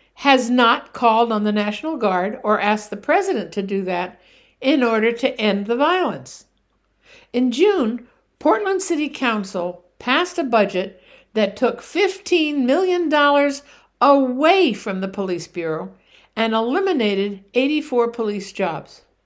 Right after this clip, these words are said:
And Mayor Wheeler supports that. And he has pledged to decrease the funding to the Portland Police Bureau by some five million dollars each year for the next two years,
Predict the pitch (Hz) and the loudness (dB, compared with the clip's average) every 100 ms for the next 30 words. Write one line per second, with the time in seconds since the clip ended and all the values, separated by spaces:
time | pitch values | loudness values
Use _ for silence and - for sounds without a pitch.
0 | _ _ _ _ - 202 190 214 233 269 | _ _ _ _ -8 -4 -2 0 4 2
1 | 285 214 202 175 170 202 - _ - 302 | 2 0 0 0 -2 -6 -12 _ -12 -10
2 | - 330 269 - 147 - - _ _ _ | -2 0 0 -4 -12 -12 -20 _ _ _
3 | _ _ _ _ - - - 277 320 - | _ _ _ _ -20 -14 -2 2 2 0
4 | - _ _ _ 285 320 359 381 - 294 | -10 _ _ _ 0 2 2 0 -2 0
5 | 233 233 - - 214 226 214 - 381 427 | 0 0 -8 -8 -6 -6 -8 0 2 2
6 | - 269 - 202 175 156 180 - _ _ | 2 -4 -2 -4 -4 -8 -12 -16 _ _
7 | _ _ - 226 359 370 302 240 196 190 | _ _ -2 0 0 0 2 2 0 -4
8 | 190 165 160 160 156 180 226 _ _ _ | -4 -4 -6 -8 -8 -8 -12 _ _ _
9 | _ _ 208 208 208 233 214 202 - 247 | _ _ 0 0 0 -2 -2 -4 0 2
10 | 320 320 302 285 277 269 247 214 214 208 | 2 0 0 0 0 0 0 0 0 0
11 | - 277 339 - 285 180 180 196 185 190 | -2 -2 -2 -2 0 0 -2 -4 -6 -6
12 | 190 - 202 190 180 147 - | -6 -8 -6 -4 -4 -8 -12